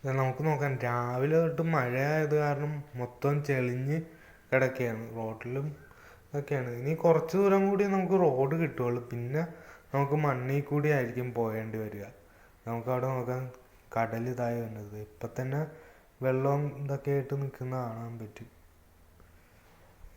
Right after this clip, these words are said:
ദേ നമുക്ക് അവിടെ നോക്കാം, കടലും, ഉം, അവിടെ കടൽ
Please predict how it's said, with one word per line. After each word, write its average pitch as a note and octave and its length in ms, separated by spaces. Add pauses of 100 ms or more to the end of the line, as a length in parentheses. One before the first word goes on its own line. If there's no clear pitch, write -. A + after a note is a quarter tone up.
(1600)
ദേ A2+ 180
നമുക്ക് A2+ 260 (180)
അവിടെ B2 160 (100)
നോക്കാം, A#2 340
കടലും, A2+ 400 (200)
ഉം, B2+ 120 (1040)
അവിടെ C#3+ 260
കടൽ C3 220